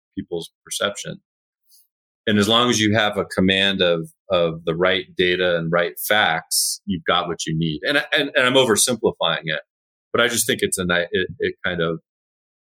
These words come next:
it's a nice way to think about that as, as, um, that sort of interaction between Billy's game watching and the overall philosophy of the A's.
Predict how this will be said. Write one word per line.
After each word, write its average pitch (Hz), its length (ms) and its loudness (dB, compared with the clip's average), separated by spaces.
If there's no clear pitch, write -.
it's 82 120 -8
a 98 80 -2
nice 90 420 -2
way 85 180 2
to 80 100 -4
think - 180 -8
about 80 240 -4
that 80 320 -2
as, 82 140 -10
as, - 140 -8
um, 78 380 -12
that 82 220 -6
sort 80 200 -4
of 73 140 -8
interaction 95 600 0
between 82 600 -4
Billy's 95 320 2
game 90 240 -2
watching 85 480 -2
and 78 140 -4
the 80 100 -2
overall 82 540 -2
philosophy 82 440 -6
of 80 120 -8
the 80 140 -6
A's. - 360 -8